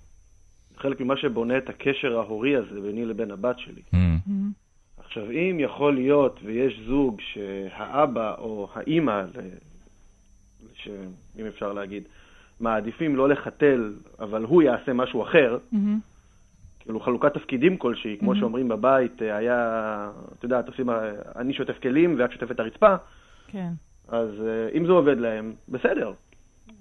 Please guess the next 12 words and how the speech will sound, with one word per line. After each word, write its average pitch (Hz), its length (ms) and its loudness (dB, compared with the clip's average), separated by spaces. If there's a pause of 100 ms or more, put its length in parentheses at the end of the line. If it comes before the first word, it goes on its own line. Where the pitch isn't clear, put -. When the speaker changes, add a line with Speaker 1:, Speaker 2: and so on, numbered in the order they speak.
(160)
Speaker 1:
אבל, 104 480 -6
אה, 101 880 -10 (880)
אני 107 180 -6
אישית 151 380 0
חושב 135 380 -4
שלחתל 120 800 -4
זה 107 400 -8
דבר 110 280 -6
שהוא 117 180 -6
הכרחי 117 540 -6
לכל 113 360 -4
אבא 123 460 0